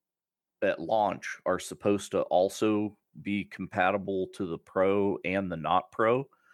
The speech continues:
And if I have an Xbox, uh, One,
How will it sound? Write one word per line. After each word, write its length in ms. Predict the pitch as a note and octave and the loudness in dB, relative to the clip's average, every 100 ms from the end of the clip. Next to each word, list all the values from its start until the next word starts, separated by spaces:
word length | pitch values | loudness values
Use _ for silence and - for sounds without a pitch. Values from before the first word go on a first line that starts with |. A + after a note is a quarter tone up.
| _ _ - | _ _ 0
And 140 | G2 | 0
if 120 | F#2+ | 2
I 60 | G2+ | 0
have 220 | A#2+ A2+ | 2 2
an 60 | F#2 | 2
Xbox, 800 | F#2 - - G#2 G2+ - - - _ _ _ _ - | 0 -2 0 0 -2 -12 -16 -20 _ _ _ _ -4
uh, 240 | F2 E2 | -2 -2
One, 580 | D#2+ F2+ A2 G2 F2 | -4 0 2 2 -2